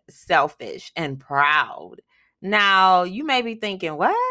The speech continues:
You're not supposed to be proud of that." Look, I am proud, dear listener, and I wanna tell you just how proud I am.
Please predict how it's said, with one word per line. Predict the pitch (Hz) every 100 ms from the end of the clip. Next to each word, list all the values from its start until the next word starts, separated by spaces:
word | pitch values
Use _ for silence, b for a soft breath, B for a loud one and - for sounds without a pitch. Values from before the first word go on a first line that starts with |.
| 523 539 _ _
You're | 208 349
not | 508 508
supposed | 453 427
to | 392
be | 381
proud | 359 349 311 285
of | 262
that." | 254 240 233 _ _
Look, | - 175 139 - - _ _ _
I | 180 196 214 233
am | - 202
proud, | - 190 170 165 151
dear | 160 151
listener, | 147 139 - 139 127 -
and | 127
I | 143
wanna | 208 247
tell | 220 208 175
you | 165 156
just | 147 170 -
how | 196 190 180 b b _ _
proud | - 220 226 180 147 151
I | 160 160
am. | - 165 147 - 85